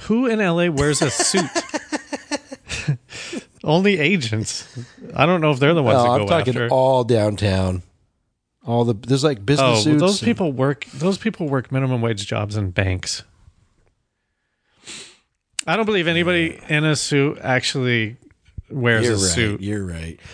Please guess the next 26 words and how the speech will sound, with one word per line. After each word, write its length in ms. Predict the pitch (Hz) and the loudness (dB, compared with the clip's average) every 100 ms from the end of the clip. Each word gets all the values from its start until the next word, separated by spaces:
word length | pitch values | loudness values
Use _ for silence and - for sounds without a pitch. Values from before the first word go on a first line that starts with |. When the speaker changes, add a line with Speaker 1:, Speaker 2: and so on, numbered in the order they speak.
| - | -2
Speaker 2:
Well, 120 | 180 | 2
I 100 | 190 | 2
just, 220 | 202 190 156 | 2 2 2
I'm 180 | 165 | 2
just 200 | 131 117 | 2 0
thinking 220 | - 85 85 | 0 -2 -4
of 80 | |
politicians. 600 | - 90 85 95 87 90 87 | -2 0 0 -2 -4 -4 -4
That's 200 | 92 95 | -4 -4
what 60 | |
I 20 | |
was 60 | 87 | -4
trying 200 | - 90 | -2 -2
to 60 | 85 | -2
lean 200 | 85 85 | -4 -4
towards. 320 | 85 85 131 | -2 -2 0
Speaker 1:
Oh, 120 | 135 | 2
yeah. 140 | 117 | 2
Well, 120 | 110 107 | -2 0
go 160 | 190 | 0
after 200 | 226 185 | 2 2
the 80 | 143 | 0
politicians. 600 | - 165 127 156 - 104 | 2 -2 0 -2 -2 -4
Just 160 | 123 - | -2 0
say 160 | 165 151 | 0 2
that. 360 | 160 139 - | 0 0 -4